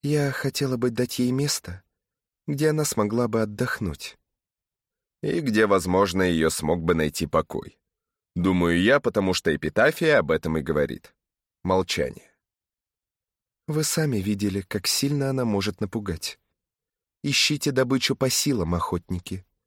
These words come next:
Она уходит за Гулем, но в последнюю секунду оборачивается, чтобы предупредить нас.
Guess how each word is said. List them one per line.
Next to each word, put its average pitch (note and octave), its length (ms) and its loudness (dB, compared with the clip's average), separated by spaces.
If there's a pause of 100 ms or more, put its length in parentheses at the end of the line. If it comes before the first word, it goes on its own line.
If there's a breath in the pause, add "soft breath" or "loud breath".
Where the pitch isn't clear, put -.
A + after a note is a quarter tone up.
(760)
Она C3+ 260 4
уходит F2+ 440 0
за D#2+ 140 2
Гулем, C3+ 440 0 (360)
но E3+ 140 4
в - 80 -8
последнюю A2 560 2
секунду F2+ 520 2
оборачивается, G#2 800 2
чтобы E2+ 340 0
предупредить F2+ 720 0
нас. - 380 -10